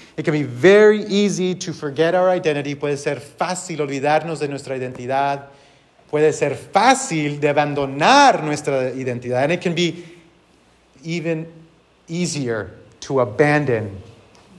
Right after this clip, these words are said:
our identity. In the middle of trials, en medio de las,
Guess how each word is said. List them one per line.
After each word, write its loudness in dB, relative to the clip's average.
our -2
identity. 0
In -8
the -2
middle 6
of 4
trials, 2
en -4
medio 0
de 2
las, -2